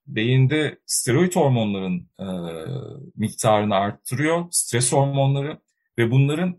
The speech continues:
hipokampüsü harap ettiği, mesela fare deneylerinde de var. Farelere, işte zaten ben bu fare deneylerini bilmiyorum. Ber-, Bernis, sen yine burada ne diyeceksin? E, psikolojide de çok yapılıyor.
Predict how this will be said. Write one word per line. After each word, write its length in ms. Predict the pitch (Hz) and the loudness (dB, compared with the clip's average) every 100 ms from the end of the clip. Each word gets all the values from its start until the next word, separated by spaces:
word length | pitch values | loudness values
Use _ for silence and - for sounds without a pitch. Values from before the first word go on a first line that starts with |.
| 135 | -6
hipokampüsü 680 | 147 139 170 165 - - | -4 0 0 0 -2 -4
harap 380 | 175 156 160 156 | 0 4 4 6
ettiği, 560 | 139 117 - 92 87 - | 4 0 -4 -2 -2 -6
mesela 380 | 98 92 110 95 | -8 -2 -2 -2
fare 400 | - 110 117 143 | 2 4 6 4
deneylerinde 640 | 127 127 123 123 123 127 | 4 4 2 0 0 -2
de 60 | 107 | 0
var. 300 | 90 80 - - - - _ | -2 -4 -10 -20 -20 -20 _
Farelere, 760 | - 113 117 120 131 131 127 - _ | 4 6 6 4 4 4 0 -6 _
işte 180 | - 123 | -4 2
zaten 380 | 139 160 180 156 | 4 6 4 6
ben 140 | 143 | 4
bu 40 | 143 | 4
fare 360 | 147 135 143 | 4 4 4
deneylerini 440 | 143 143 135 131 117 | 0 0 -2 -2 -4
bilmiyorum. 340 | 120 117 101 | 0 0 2
Ber-, 240 | 107 - - | 2 0 -4
Bernis, 400 | 110 113 117 131 | 2 4 4 -2
sen 340 | - 110 110 - | -2 -2 -2 -6
yine 220 | 110 110 | -6 -4
burada 220 | 107 117 | -2 0
ne 160 | 117 113 | 0 0
diyeceksin? 560 | 110 98 104 - - 131 - - - | -2 -2 -2 -4 -8 -12 -14 -14 -6
E, 140 | 113 | -4
psikolojide 600 | - - 127 117 113 135 | -2 0 2 2 2 2
de 80 | 123 | 2
çok 260 | 127 110 - | 0 -4 -2
yapılıyor. 500 | 104 - 107 127 | -6 -4 -2 -2